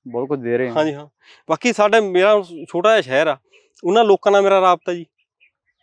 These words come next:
Speaker 1: ਹੂੰ।
Speaker 2: ਮੈਂ ਉਹ ਕਹਾਂ ਵੀ ਇੱਥੋਂ, ਮੇਰੇ ਕੋਲ ਬਹੁਤ ਫੋਨ ਆਉਂਦੇ ਦਿੱਲੀ ਤੋਂ, ਹੋਰ ਥਾਂ ਤੋਂ, "ਤੁਹਾਡੇ ਕੋਲ ਹੈਗੀ ਹੈ, ਸਾਨੂੰ ਭੇਜ ਦਿਓ ਸਾਰੀ ਕਣਕ, ਆਹ ਰੇਟ ਲੈ ਲਓ।" ਮੈਂ, "ਯਾਰ, ਮੈਂ ਇੱਧਰ ਕਿਉਂ ਭੇਜੂੰਗਾ? ਮੇਰੇ ਕੋਲੇ ਜਿਹੜੇ ਮੇਰਾ ਗੁਆਂਢੀ ਬੈਠਾ ਹੈਗਾ,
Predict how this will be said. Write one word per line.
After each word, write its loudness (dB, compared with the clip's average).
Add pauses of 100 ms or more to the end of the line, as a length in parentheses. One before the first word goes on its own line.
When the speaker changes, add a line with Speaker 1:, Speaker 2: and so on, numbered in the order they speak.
(220)
Speaker 1:
ਹੂੰ। -12
Speaker 2:
ਮੈਂ 4
ਉਹ 4
ਕਹਾਂ 4
ਵੀ 6
ਇੱਥੋਂ, 0 (220)
ਮੇਰੇ 4
ਕੋਲ 0
ਬਹੁਤ 4
ਫੋਨ 4
ਆਉਂਦੇ 6
ਦਿੱਲੀ 0
ਤੋਂ, 4 (280)
ਹੋਰ 4
ਥਾਂ 6
ਤੋਂ, 0
"ਤੁਹਾਡੇ 0
ਕੋਲ 4
ਹੈਗੀ 4
ਹੈ, 6
ਸਾਨੂੰ 2
ਭੇਜ 4
ਦਿਓ -2
ਸਾਰੀ -2
ਕਣਕ, -4 (720)
ਆਹ 2
ਰੇਟ 2
ਲੈ 2
ਲਓ।" -6 (380)
ਮੈਂ, -2
"ਯਾਰ, -4
ਮੈਂ -2
ਇੱਧਰ -2
ਕਿਉਂ -4
ਭੇਜੂੰਗਾ? -4
ਮੇਰੇ 0
ਕੋਲੇ 4
ਜਿਹੜੇ 0
ਮੇਰਾ 4
ਗੁਆਂਢੀ 0
ਬੈਠਾ 0
ਹੈਗਾ, -2